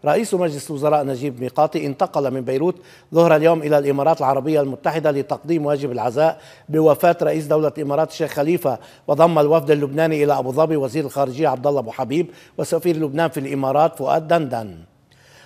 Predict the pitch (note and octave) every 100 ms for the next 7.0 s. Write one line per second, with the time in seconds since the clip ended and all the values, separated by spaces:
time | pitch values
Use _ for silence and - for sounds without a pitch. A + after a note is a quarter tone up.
0 | - D#3+ F3 G3+ G3+ G3 G#3 G3+ E3+ F3+
1 | G#3+ G#3 G3 F#3 F3 D#3+ G3 F#3+ F3+ E3+
2 | D#3+ D#3+ F3 F#3 E3+ F#3 - E3 D3+ C3+
3 | F3+ F#3 E3+ C#3 D3 F#3 E3 D#3 C3+ C#3
4 | C#3 F3 F3+ - - _ D#3 C#3+ C3 E3+
5 | F3 D#3+ C3+ C#3+ D3 E3+ D#3+ C#3+ - E3
6 | D#3 C3 C#3+ C3+ D#3+ D#3+ D3+ B2 A2+ D3+